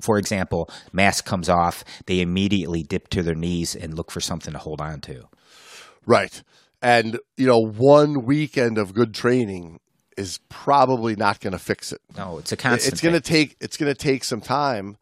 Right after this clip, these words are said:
Speaker 2: to, to really get that to come out of you when you need it. You gotta r-, really retrain how you do everything in the water. Yeah, yeah. I, well, hey, all right, everybody. That is what happens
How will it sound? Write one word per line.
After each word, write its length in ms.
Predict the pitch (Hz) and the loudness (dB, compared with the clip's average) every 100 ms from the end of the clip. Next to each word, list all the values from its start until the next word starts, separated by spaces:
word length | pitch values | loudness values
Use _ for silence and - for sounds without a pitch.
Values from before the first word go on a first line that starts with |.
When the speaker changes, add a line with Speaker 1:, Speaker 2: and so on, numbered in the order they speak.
| _ _ _ - | _ _ _ -6
Speaker 2:
to, 220 | 107 101 | -4 -2
to 160 | - 95 | -4 -6
really 340 | 101 110 110 | -2 -2 -4
get 200 | 92 101 | -6 -6
that 140 | 107 | -6
to 80 | 120 | -8
come 220 | - 107 | -8 -2
out 180 | 104 107 | 0 0
of 120 | 92 | -2
you 260 | 95 92 90 - _ | -6 -6 -8 -16 _
when 260 | 98 104 101 | -4 -4 -4
you 80 | 92 | -6
need 200 | 113 95 | -6 -6
it. 80 | |
You 120 | 82 92 | -8 -4
gotta 180 | 104 92 | -4 -4
r-, 60 | |
really 560 | 90 92 104 104 104 98 | -6 -10 -10 -6 -6 -6
retrain 720 | 85 101 104 - - 110 123 | -8 -8 -8 -8 -4 -4 -4
how 160 | 90 92 | -6 -6
you 220 | 98 98 | -6 -8
do 260 | 85 104 120 | -8 -4 -2
everything 260 | 107 110 | -4 -6
in 60 | 120 | -8
the 60 | 120 | -6
water. 280 | 143 - 85 | -6 -6 -12
Yeah, 180 | 113 110 | -14 -14
yeah. 120 | 110 _ | -18 _
I, 60 | 104 _ - - - - - - _ _ _ - | -20 _ -20 -20 -20 -20 -20 -20 _ _ _ 4
well, 220 | 196 214 | 8 10
hey, 340 | 214 247 240 | 8 8 8
all 180 | 185 202 | 8 10
right, 240 | 202 240 220 | 10 8 6
everybody. 540 | 175 156 156 156 180 | 2 4 4 4 2
That 520 | 139 151 190 233 240 - | 4 6 8 6 2 6
is 500 | 202 240 254 208 131 | 10 12 12 10 4
what 380 | 131 185 208 147 | 4 6 6 4
happens 1200 | 170 202 220 - 180 127 95 - - - - | 4 6 6 4 0 -2 -6 -10 -10 -10 -14